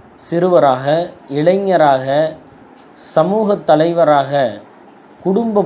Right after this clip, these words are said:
பொறுப்புதாரியாக, அரசியல் தலைவராக, ஆன்மீக வழிகாட்டியாக, பல்வேறு துறைகளிலே மனிதர்களுக்கு வழிகாட்டியாக இருந்துள்ளார்கள்.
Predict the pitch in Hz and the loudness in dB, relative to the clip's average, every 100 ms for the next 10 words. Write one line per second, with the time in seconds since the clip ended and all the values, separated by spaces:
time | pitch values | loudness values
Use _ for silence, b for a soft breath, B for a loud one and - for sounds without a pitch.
0 | 151 170 185 185 185 165 147 139 131 131 | 0 2 2 0 2 4 4 2 0 0
1 | 131 147 156 151 127 147 190 - 208 190 | 0 -2 -2 -6 -4 -2 -2 -4 -4 -2
2 | 151 147 139 156 156 135 123 117 123 107 | 0 0 2 2 2 2 0 -2 -4 -4
3 | 107 135 170 196 190 190 160 139 143 156 | -6 -2 0 0 -2 -2 0 0 0 0
4 | 156 156 135 131 117 117 104 98 B B | 0 -2 -2 -2 -2 -4 -8 -10 B B
5 | B - 151 175 208 214 226 196 165 165 | B -4 0 2 4 4 4 0 -2 -2
6 | 190 165 160 156 147 127 113 110 - 127 | -2 -2 -4 -2 -2 -4 -6 -12 -10 -6
7 | 156 190 180 147 135 123 135 120 113 113 | -2 0 0 0 -2 -4 -2 -2 -4 0
8 | 131 160 160 165 156 151 151 151 139 139 | 2 2 2 0 0 2 2 2 -4 -6
9 | 131 123 120 113 107 101 | -6 -6 -4 -6 -8 -14